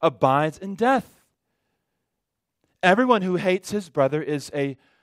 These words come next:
murderer, and you know that no murderer has eternal li-, life abiding in him." "By this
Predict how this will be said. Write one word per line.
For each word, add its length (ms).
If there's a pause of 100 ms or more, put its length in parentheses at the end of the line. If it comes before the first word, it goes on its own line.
murderer, 600 (340)
and 180
you 160
know 300
that 300
no 220
murderer 400
has 320
eternal 500
li-, 60 (300)
life 380
abiding 720
in 340 (480)
him." 500 (2000)
"By 360
this 640